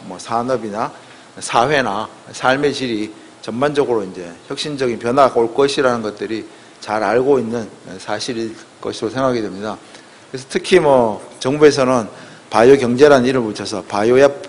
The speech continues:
바이오를 통해서 경제를, 어, 살리고자 하는 노력들을 현재 많이 진행을 하고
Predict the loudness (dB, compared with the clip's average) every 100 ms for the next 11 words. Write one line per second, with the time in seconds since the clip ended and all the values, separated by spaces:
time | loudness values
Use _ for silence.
0 | -12 0 6 8 8 6 -2 -4 -4 -6
1 | -6 -8 -2 0 0 0 -2 -8 -20 -20
2 | -20 -10 0 0 2 0 -2 -4 -2 -2
3 | -2 -2 -2 -2 -4 -2 -2 -2 -4 -6
4 | -8 -4 -2 0 -2 -2 -4 -6